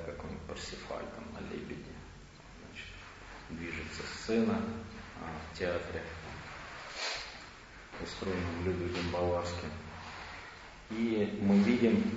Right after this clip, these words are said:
усиление, взаимное усиление вот этих вот элементов художественного, а, музыкального, танцевального, да, если это сценические движения.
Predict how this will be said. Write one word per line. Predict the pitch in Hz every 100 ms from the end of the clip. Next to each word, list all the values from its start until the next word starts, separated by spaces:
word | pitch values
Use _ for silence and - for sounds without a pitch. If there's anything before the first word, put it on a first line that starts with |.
| -
усиление, | 104 - 110 101 104 120 117 92
взаимное | - 101 101 101 92 92
усиление | 90 - 98 95 85 82 80
вот | - 92
этих | 87 82 -
вот | 85 98
элементов | 92 101 117 127 87 78 - - - - - -
художественного, | 101 104 123 117 98 - 98 95 92 87 87 - - - - - - - - - - 92
а, | 90 87 82 82 - 90
музыкального, | 87 95 117 117 110 98 90 87 - - - - - - - - - - - - - - - - -
танцевального, | 87 78 - 85 95 104 98 90 82 87
да, | 92 92 - -
если | - -
это | - - - - - - - - - - - - - 87 - 90 -
сценические | - 90 87 87 85 - - 78
движения. | 80 85 82 80 76 76